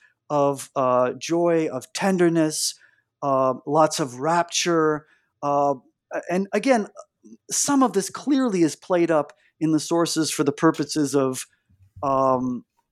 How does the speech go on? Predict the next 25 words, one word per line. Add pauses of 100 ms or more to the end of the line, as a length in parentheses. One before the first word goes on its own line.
(120)
of
enhancing (220)
the
regime. (480)
There's
also
clearly
a
sense
that
I
think (400)
these, (100)
the
way
in
which
the
heir
is (260)
met
or
greeted (440)
in
the